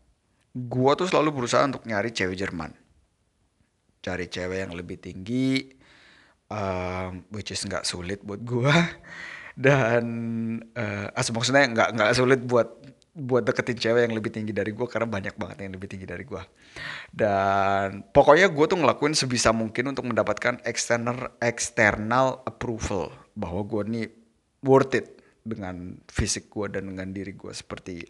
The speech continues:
apa adanya gitu ya. Dari luar tuh juga kelihatannya gua sukses, bergaul dengan orang-orang Jerman, punya cewek bule, dan ya, hidup gua kelihatan relatif indah lah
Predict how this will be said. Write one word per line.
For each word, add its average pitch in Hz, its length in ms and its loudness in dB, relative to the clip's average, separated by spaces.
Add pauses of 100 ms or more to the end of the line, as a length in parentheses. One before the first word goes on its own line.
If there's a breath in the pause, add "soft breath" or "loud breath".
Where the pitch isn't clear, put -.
apa 82 320 -8
adanya 95 400 -12
gitu - 240 -20
ya. - 80 -20 (1400 soft breath)
Dari 139 320 6
luar 196 400 6
tuh 381 240 -2
juga 123 240 0
kelihatannya 120 480 4
gua 180 160 -2
sukses, - 560 4
bergaul 98 560 -2
dengan 101 240 -2
orang-orang 90 400 -4
Jerman, 123 960 4
punya 104 240 -10
cewek 92 400 -8
bule, 113 800 2
dan 98 720 -2
ya, 156 1120 4
hidup 151 480 -2
gua 180 400 2
kelihatan 156 720 0
relatif 147 560 2
indah 151 400 4
lah 76 80 0